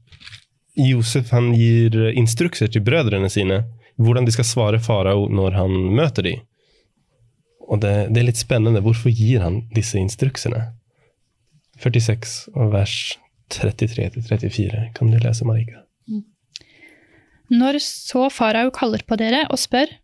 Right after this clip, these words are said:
Speaker 2: «Hva har dere til levevei?», skal dere svare,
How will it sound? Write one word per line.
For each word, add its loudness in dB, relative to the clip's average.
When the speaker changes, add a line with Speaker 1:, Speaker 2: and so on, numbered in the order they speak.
Speaker 2:
«Hva 2
har -2
dere 0
til -2
levevei?», 0
skal -2
dere 0
svare, -4